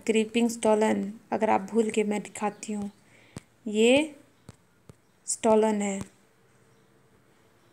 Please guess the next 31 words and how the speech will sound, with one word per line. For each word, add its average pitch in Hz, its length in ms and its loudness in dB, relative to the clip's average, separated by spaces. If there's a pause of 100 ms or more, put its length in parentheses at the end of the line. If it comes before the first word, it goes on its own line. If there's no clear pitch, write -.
(400)
राइट? 269 300 6 (440)
यहाँ 233 280 4
से 262 180 8
ज़्यादा 233 240 6
प्रोपेगेट 220 440 0
होता 214 160 0
है, 214 100 4
यहाँ 220 160 4
से 247 160 6
रिमूव 233 440 4
करोगे, 233 500 2 (560)
फिर 277 340 2 (380)
ये 220 120 2
जो 233 120 6
डॉटर 226 320 4
प्लांट 233 340 4
है, 269 140 4
फिर 269 260 4
दूसरे, 247 580 4 (520)
अ, 110 680 -2
like, 104 400 -2
अ, - 280 0
ये 214 380 2 (520)
जगह 226 260 2
में 240 140 4
प्लांट 214 320 2
कर 214 120 0
सकते 208 320 -6
हो, 196 220 -10 (720)
ठीक 226 180 -6
है। 339 220 2